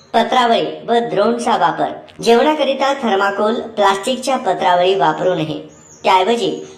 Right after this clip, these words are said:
पर्यावरणपूरक विघटन होणाऱ्या पत्रावळ्यांचा, द्रोणचा वापर करावा व प्लास्टिक कॅरीबॅगचा वापर टाळावा. पर्यावरणाचा समतोल साधावा.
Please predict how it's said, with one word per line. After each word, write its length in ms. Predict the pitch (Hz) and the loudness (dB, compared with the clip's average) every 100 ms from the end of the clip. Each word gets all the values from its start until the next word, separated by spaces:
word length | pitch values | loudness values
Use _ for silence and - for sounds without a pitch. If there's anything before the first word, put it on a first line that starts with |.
| - | -4
पर्यावरणपूरक 760 | - 208 254 233 233 226 202 190 - 151 | -2 2 2 2 0 0 0 0 -2 -2
विघटन 460 | 170 196 233 269 | 0 0 0 -2
होणाऱ्या 440 | 220 175 180 185 208 | -2 0 2 2 0
पत्रावळ्यांचा, 920 | 185 - 180 175 175 165 160 190 220 - - - | -2 0 2 2 2 0 -2 -2 -4 -8 -16 -10
द्रोणचा 520 | 190 196 262 254 247 | -2 2 2 0 0
वापर 320 | 170 165 170 | 0 0 0
करावा 440 | 180 165 156 151 - - - - - | -2 0 0 -2 -6 -10 -20 -20 -6
व 180 | - 208 | 0 2
प्लास्टिक 500 | 185 185 185 262 262 226 | 2 0 -2 -6 -4 -2
कॅरीबॅगचा 580 | 180 202 185 - 135 | 0 0 -2 0 -2
वापर 320 | 151 156 160 160 | 0 0 0 -4
टाळावा. 560 | - 160 151 143 135 - - - | 0 0 2 0 -4 -8 -4 0
पर्यावरणाचा 760 | 185 220 208 180 170 175 214 | 2 2 0 -2 -6 -4 -4
समतोल 560 | 226 - 175 185 240 247 | -4 -4 -4 -2 -4 -4
साधावा. 440 | 208 151 139 135 | -4 -6 -4 -6